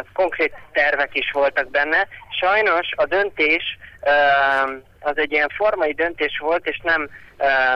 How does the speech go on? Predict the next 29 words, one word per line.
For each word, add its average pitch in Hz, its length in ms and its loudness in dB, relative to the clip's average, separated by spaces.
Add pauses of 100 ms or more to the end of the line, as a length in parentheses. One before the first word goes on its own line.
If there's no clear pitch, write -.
(580)
tartoztak 143 600 -2
hozzá 139 260 0
ott 151 160 0
sem 135 220 -4
a 131 140 0
felelősök, 143 600 0
pénzeszközök, 135 720 -2 (320)
határidők. 143 720 -2 (400)
Tehát 151 200 -2
ők 170 140 -2
elvben 160 500 0
döntöttek 160 640 -2
róla, 135 360 2
hogy 131 320 -4
ezeket 147 420 -2 (280)
az 131 260 0
intézkedéseket 139 840 -6
végre 143 240 -2
kell 123 200 -2
hajtani, 170 340 -2
csak 175 180 -8
hát 156 160 -6
nem 147 160 0
volt 131 220 0
megszabva, 131 500 -2
hogy 123 160 -2
mikor, 135 500 -2
hogyan 131 360 -2
és, 123 160 -8